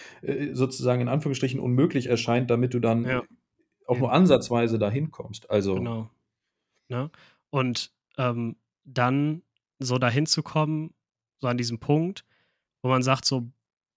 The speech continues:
Speaker 2: boah, das entwickelt sich gerade richtig geil und das macht gerade einfach richtig, richtig Spaß.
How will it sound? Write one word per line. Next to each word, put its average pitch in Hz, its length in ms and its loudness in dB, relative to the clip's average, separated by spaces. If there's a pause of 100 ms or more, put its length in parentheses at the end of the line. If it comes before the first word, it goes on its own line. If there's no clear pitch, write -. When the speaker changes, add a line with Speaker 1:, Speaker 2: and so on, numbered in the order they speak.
(120)
Speaker 2:
boah, 123 120 0
das 117 180 0
entwickelt 139 440 0
sich - 160 -2
gerade 123 280 0
richtig - 320 -6
geil 139 280 0
und 135 80 0
das 113 140 -6
macht 123 200 -6
gerade 120 180 -2
einfach 123 360 -8 (300)
richtig, 151 460 -2
richtig 143 360 -2
Spaß. 117 640 -2